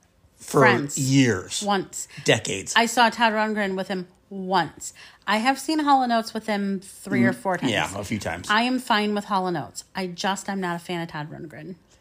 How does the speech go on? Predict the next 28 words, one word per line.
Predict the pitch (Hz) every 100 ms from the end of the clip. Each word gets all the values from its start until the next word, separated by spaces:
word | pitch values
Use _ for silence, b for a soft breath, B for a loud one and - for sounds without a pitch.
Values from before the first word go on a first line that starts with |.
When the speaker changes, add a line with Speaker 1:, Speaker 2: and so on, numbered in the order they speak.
| b b b b
Speaker 1:
And | 123
ironically, | 123 127 127 135 170 202 - 95 104 120 - -
I | 101 120
like | 131 120
Daryl | - 110 98
Hall | 101 98
much | 101 -
better | - 101 95 101 - _ _ _ _ _ _
when | 214 214
he's | 104 -
solo. | - 175 151 107 92 B B
This | 147 151
was | 123
his | 120 -
first | 123 117 - - _ _
full-length | - 139 127 104 -
solo | - 117 101
tour, | 95 - 135 80 - B B B B
and | 107
he | 104
was | 110 104
better | 117 120 120 123 - _
that | - 110 117 95
way | 95 92
than | 90 95
he |
was | 98 90 92
with | 92 -